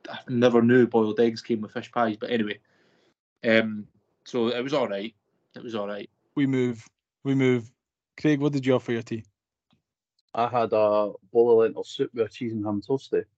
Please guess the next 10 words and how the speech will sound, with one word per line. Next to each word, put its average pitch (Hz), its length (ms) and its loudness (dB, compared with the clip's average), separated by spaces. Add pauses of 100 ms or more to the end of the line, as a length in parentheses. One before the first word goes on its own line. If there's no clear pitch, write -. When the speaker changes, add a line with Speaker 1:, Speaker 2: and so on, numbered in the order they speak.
(280)
Speaker 2:
Oh, 104 840 -4 (1300)
perfect 131 320 2
Speaker 3:
Proper 117 140 4
Speaker 2:
for 113 140 6
a - 20 0
Speaker 3:
winter 110 180 2
Speaker 2:
cold 131 140 -2
Speaker 3:
food. 123 60 -6
Speaker 2:
winter's 123 280 -4
evening. 123 420 -6